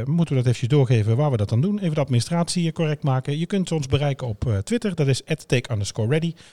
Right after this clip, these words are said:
Op Instagram zijn we Ready for Takeoff Pod. En je mag mailen naar ready for takeoff at summercollege punt N L. Dan hebben we ook nog een website, summercollege punt N L slash ready for takeoff. En daar hebben we een reageerpagina met een keurige reactie, reactieformulier. En of je je naam of wel,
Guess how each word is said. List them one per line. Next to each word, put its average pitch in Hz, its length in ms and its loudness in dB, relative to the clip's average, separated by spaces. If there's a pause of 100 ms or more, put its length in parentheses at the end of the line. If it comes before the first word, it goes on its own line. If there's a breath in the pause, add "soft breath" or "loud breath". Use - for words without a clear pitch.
(120)
Op - 160 -8
Instagram 156 360 0
zijn 123 160 0
we 117 200 0
Ready 143 200 -2
for 104 140 -4
Takeoff 98 300 -8
Pod. 156 260 -2 (340 soft breath)
En 175 100 -8
je 165 60 -2
mag 143 160 -4
mailen 123 360 0
naar 104 220 -2 (120)
ready 156 200 2
for 131 120 -2
takeoff 113 360 -2
at 107 100 -10
summercollege 117 520 -2
punt 113 260 -6
N 104 40 -2
L. 107 200 -6 (720 loud breath)
Dan 143 140 2
hebben 110 180 2
we - 140 0
ook 208 100 0
nog 113 100 0
een 95 60 -2
website, 170 480 0
summercollege 107 480 -6
punt 98 180 -10
N 113 60 -6
L 98 80 -4
slash 98 300 -8
ready 117 180 -4
for 147 140 -4
takeoff. 185 440 -4
En 160 120 -8
daar 139 100 0
hebben 123 180 -2
we 120 100 -4
een 113 120 -2
reageerpagina 127 800 2
met 107 160 2
een 107 140 -2
keurige 202 440 -2
reactie, 131 560 -2
reactieformulier. 123 920 -2 (100)
En 104 320 -4
of 101 160 -8
je 113 120 -2
je 110 100 2
naam 120 280 4
of 107 200 -6
wel, 123 320 -4